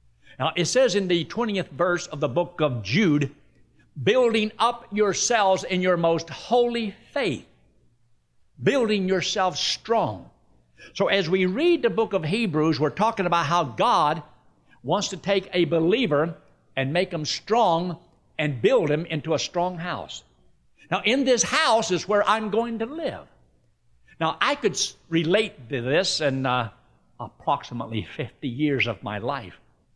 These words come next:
We've been building on this house, and God's been building me.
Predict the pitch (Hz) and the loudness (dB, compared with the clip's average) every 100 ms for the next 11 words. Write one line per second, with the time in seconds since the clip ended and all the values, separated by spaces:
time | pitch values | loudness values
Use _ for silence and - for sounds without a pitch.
0 | _ _ _ _ _ _ _ _ 147 151 | _ _ _ _ _ _ _ _ -2 2
1 | 233 190 131 226 196 156 143 143 147 - | 2 0 2 2 0 -2 -4 -4 -8 -8
2 | 143 92 - - - _ _ _ _ _ | -12 -12 -16 -20 -20 _ _ _ _ _
3 | 107 123 156 147 156 175 151 190 151 147 | -6 -2 0 -2 -4 -4 0 0 0 -4
4 | 147 170 107 | -4 -4 -6